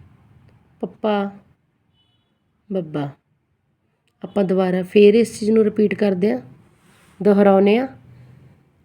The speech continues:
ਅਲਪ ਪ੍ਰਾਣ ਵਿਅੰਜਨ ਦੇਖੋ ਕਿਹੜੇ ਹੁੰਦੇ ਨੇ, ਕੱਕਾ, ਗੱਗਾ, ਚੱਚਾ, ਜੱਜਾ, ਟੈਕਾ, ਡੱਡਾ, ਤੱਤਾ,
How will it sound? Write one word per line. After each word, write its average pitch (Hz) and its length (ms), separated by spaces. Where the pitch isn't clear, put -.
ਅਲਪ 220 260
ਪ੍ਰਾਣ 190 320
ਵਿਅੰਜਨ 180 480
ਦੇਖੋ 190 320
ਕਿਹੜੇ 208 300
ਹੁੰਦੇ 233 240
ਨੇ, 240 140
ਕੱਕਾ, 220 540
ਗੱਗਾ, 190 520
ਚੱਚਾ, 220 640
ਜੱਜਾ, 202 600
ਟੈਕਾ, 220 600
ਡੱਡਾ, 196 580
ਤੱਤਾ, 214 600